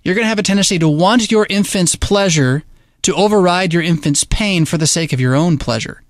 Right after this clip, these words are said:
because letting your infant hurt is gonna make you hurt. And so you're gonna be a little less willing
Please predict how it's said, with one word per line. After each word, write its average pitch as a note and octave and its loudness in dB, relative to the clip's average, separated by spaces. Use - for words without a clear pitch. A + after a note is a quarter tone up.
because D#3 -2
letting G3+ 0
your F#3 2
infant D3 -2
hurt C#3+ -4
is C#3+ -2
gonna D#3 0
make C#3 -2
you D3 0
hurt. - -6
And F3+ -2
so F#3 -2
you're F3 0
gonna F3+ 0
be F3+ 0
a E3+ 0
little C4+ 4
less B3 0
willing G#3+ 2